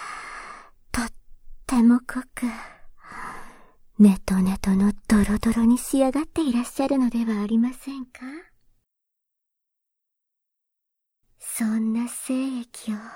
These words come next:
これから私の手で、精気をしごかれて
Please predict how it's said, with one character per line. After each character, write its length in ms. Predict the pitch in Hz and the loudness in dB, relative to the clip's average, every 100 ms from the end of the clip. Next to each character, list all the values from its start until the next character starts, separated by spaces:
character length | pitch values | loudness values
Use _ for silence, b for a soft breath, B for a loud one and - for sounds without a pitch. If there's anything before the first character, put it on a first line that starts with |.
| - _ _ _ _ B B B B B B B B B _ _ - | -20 _ _ _ _ B B B B B B B B B _ _ -6
こ 60 | 226 | -2
れ 120 | 233 | -2
か 180 | 240 247 | -4 -8
ら 220 | 240 233 214 | -4 -4 -4
私 680 | 208 - 247 240 - - 269 | -8 -12 -14 -14 -20 -10 -8
の 180 | 262 269 _ | -8 -12 _
手 180 | 269 277 | -18 -12
で、 220 | 254 - _ _ _ _ B B B B B B B B B _ | -12 -14 _ _ _ _ B B B B B B B B B _
精 400 | - - 294 302 | -14 0 2 2
気 260 | 302 - 233 | 0 -4 -4
を 80 | 233 | -4
し 220 | - 262 | -4 -2
ご 120 | 269 | -2
か 200 | 262 294 | -4 -8
れ 120 | 302 | -6
て 160 | 294 | -6